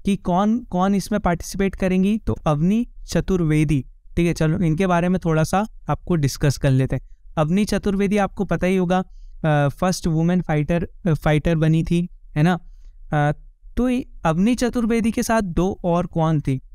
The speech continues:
देखो, अवनी चतुर्वेदी तो आपको नाम याद होगा, ठीक है? She is from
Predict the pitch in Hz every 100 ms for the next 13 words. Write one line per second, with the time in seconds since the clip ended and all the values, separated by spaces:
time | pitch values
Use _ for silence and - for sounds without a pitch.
0 | - 170 - - 139 160 185 185 190 190
1 | 180 180 185 - 190 165 175 156 151 160
2 | 143 147 175 - - - - 160 214 -
3 | - - - 196 214 - 180 180 247